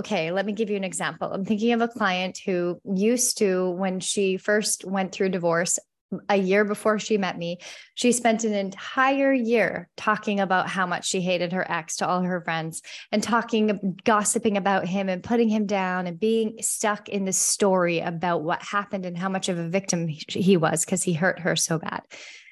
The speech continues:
or she felt so hurt by him. <clears throat> So saboteur's version of connecting would be, "Oh my gosh, I can't believe he did that. What an asshole, blah, blah, blah. He's this, he's that." Gossip, gossip,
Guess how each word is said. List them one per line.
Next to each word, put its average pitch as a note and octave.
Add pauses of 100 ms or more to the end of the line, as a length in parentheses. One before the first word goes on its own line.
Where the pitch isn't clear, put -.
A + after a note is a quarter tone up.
(500)
or G3
she G#3
felt F#3+
so G3
hurt -
by D#3+
him. D#3 (200)
<clears throat> A#3
So - (100)
saboteur's C#4
version G3
of G3
connecting F3+
would F3
be, E3
"Oh C4+
my C#4+
gosh, C4+
I G#3
can't A#3+
believe A#3+
he G3
did B3+
that. A#3+
What F#3+
an -
asshole, A3
blah, F3
blah, E3
blah. A3+
He's F#3+
this, A3
he's G3
that." G#3+ (480)
Gossip, G3
gossip, G3+